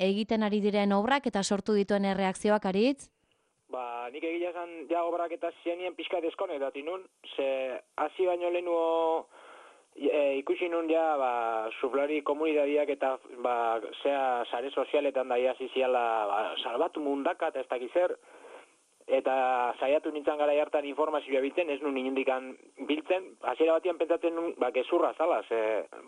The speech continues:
Speaker 2: baldin badau kriterio gabeko komunitate bat, hori da surflariena. Ardiak bezala, bate gauzat esan dut, haren atzeti denak.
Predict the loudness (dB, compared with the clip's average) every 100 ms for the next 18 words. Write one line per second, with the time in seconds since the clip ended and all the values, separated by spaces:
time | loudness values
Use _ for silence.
0 | -8 -2 -2 0 2 2 2 -2 0 4
1 | 4 4 2 0 0 0 2 2 2 2
2 | 0 -2 0 4 4 2 -2 0 0 0
3 | -2 -4 -10 -16 -20 -20 -20 _ -6 -4
4 | -6 _ 0 0 2 0 0 0 0 2
5 | 2 2 2 0 -2 -2 -6 -4 -2 -2
6 | -2 -2 -4 -2 -2 -2 -10